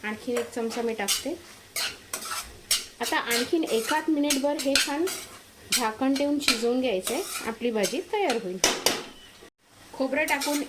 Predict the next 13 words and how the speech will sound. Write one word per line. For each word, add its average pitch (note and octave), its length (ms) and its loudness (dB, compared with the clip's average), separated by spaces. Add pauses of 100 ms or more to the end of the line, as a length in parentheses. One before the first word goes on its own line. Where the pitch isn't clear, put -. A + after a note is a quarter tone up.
एक C#4 280 0
मिनिटभर B3+ 360 2
हे C#4 180 0
मी C4 160 2
झाकण A#3+ 400 0
ठेवून C4 240 2
शिजवून A#3+ 380 0
घेतले. A#3+ 380 0 (260)
आपलं B3 360 -2
बिरड्याची A#3+ 440 2
भाजी A#3 320 0 (120)
तयार A3 260 0
आहे. G#3 200 -2